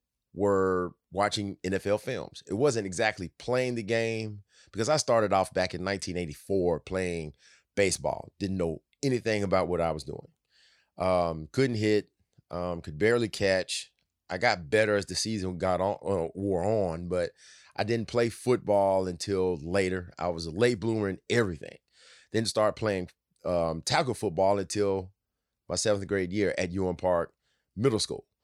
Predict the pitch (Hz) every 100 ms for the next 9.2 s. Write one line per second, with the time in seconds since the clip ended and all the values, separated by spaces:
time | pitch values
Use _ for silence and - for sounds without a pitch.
0 | _ _ _ _ _ - 71 69 - 87
1 | - - _ _ _ - 95 87 87 85
2 | 92 95 - 98 95 90 85 - - 90
3 | - 98 90 92 - 98 92 90 90 82
4 | 85 - 101 95 87 - - - 82 80
5 | 90 87 92 98 95 92 87 - _ -
6 | 82 90 92 98 - 90 82 - 87 85
7 | - 85 82 - - 71 85 98 98 98
8 | _ _ - - _ - 92 90 82 92
9 | 85